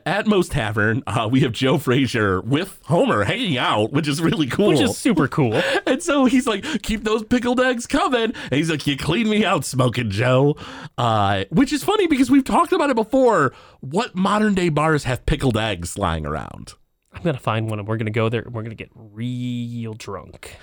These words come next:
Speaker 1: And super dehydrated because of drinking
Speaker 2: <laughs>
Speaker 1: alcohol and eating pickled eggs.
Speaker 2: You drink glasses of water while you drink. That's
Speaker 1: I mean, for a pickled egg and a beer, that's like, you pretty much have to have, like, two glasses of water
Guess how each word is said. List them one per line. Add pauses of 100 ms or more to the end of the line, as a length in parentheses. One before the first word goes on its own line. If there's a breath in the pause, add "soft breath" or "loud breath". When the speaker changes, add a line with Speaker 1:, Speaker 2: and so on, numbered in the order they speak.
(320 loud breath)
Speaker 1:
And
super
dehydrated
because
of
drinking
Speaker 2:
<laughs>
Speaker 1:
alcohol
and
eating
pickled
eggs. (100)
Speaker 2:
You
drink
glasses
of
water
while
you
drink.
That's (600)
Speaker 1:
I
mean,
for
a
pickled
egg
and
a
beer,
that's
like, (140)
you
pretty
much
have
to
have,
like,
two
glasses
of
water